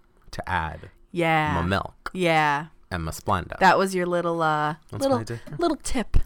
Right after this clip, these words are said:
Speaker 1: Works for hot, works for cold.
Speaker 2: Mm, cute.
Speaker 1: So that's why the ice is all melted, because it's a grande amount of ice in a venti
Speaker 2: Mm.
Speaker 1: cup.
Speaker 2: R-, so we helped a friend move yesterday.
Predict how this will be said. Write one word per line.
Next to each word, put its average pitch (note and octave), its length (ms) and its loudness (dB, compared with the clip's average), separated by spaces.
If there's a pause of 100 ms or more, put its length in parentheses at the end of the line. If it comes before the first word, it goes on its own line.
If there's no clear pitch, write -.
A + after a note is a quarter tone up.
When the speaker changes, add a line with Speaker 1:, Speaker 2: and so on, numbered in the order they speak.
(160)
Speaker 1:
Works B2 240 2
for A#2+ 120 0
hot, C3+ 320 -4
works - 200 -2
for - 100 -12
cold. B3 360 -8 (220)
Speaker 2:
Mm, C4 460 -2 (320)
cute. - 360 -6 (920)
Speaker 1:
So C#3+ 120 0
that's C3 220 4
why B2+ 260 4
the A2 160 -2
ice G2 240 0
is G2 80 -4
all F#2+ 140 -4
melted, F#2 320 -8
because F2 420 -6 (500)
it's - 140 -8
a - 60 -4
grande G2 380 4
amount F2 400 -4 (220)
of F2 160 -10
ice F2+ 480 -4
in F2 120 -6
a - 40 -4
venti F2+ 300 -8
Speaker 2:
Mm. F2+ 40 -6
Speaker 1:
cup. E2+ 200 -2 (1900)
Speaker 2:
R-, G3 320 -2
so A3+ 180 6
we A3 140 2
helped B3 220 2
a C#4+ 60 0
friend F#3 280 0
move C#3+ 220 -4
yesterday. G#3+ 680 -4